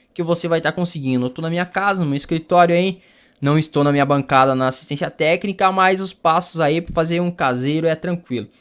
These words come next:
Se você tem estação de solda, o bastão de solda e o multímetro aí facilita a tua vida, mas eu resolvi fazer aí esse vídeo pras pessoas que estão em casa.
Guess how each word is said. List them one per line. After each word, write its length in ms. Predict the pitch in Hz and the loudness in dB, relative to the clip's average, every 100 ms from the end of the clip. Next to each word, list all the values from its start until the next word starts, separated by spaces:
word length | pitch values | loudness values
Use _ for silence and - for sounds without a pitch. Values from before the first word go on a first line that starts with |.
| _ - - | _ -20 -8
Se 120 | 233 | -4
você 280 | 180 151 147 | -2 -2 -4
tem 240 | - 143 | -2 -2
estação 340 | 143 160 - | 0 -2 -2
de 80 | 196 | -2
solda, 640 | 196 - 190 220 214 220 - _ _ | -4 2 4 4 4 0 -4 _ _
o 120 | 147 | -2
bastão 340 | 147 143 - 151 | 2 2 2 -6
de 80 | 175 | -6
solda 640 | - 175 190 208 202 175 | -2 2 2 0 0 0
e 160 | 160 170 | 0 -2
o 60 | |
multímetro 680 | 170 156 - - 185 202 185 | -2 -2 -4 -4 -2 -2 0
aí 280 | 170 170 196 | 0 0 -4
facilita 680 | - - 180 - 175 160 | -10 -10 -10 -8 -8 -6
a 60 | 175 | -6
tua 180 | 180 160 | -2 -2
vida, 300 | 135 123 120 | -2 -4 -2
mas 680 | 123 127 127 127 - - - _ _ _ - | -2 -2 -2 -6 -12 -14 -18 _ _ _ -2
eu 100 | 185 | 2
resolvi 380 | 208 202 175 | 2 2 -2
fazer 520 | 185 202 160 143 160 180 | 0 0 0 0 0 2
aí 340 | 165 180 180 _ _ _ _ _ _ - | 2 0 -2 _ _ _ _ _ _ -10
esse 280 | 151 - | -6 -4
vídeo 240 | 135 151 170 | -2 -4 -2
pras 160 | 156 | -2
pessoas 400 | 156 147 - 156 | -2 -6 -4 -6
que 100 | - | -4
estão 300 | 165 - 151 | -8 -4 0
em 100 | 170 | 0
casa. 480 | 165 - 123 117 117 | 0 2 2 2 -2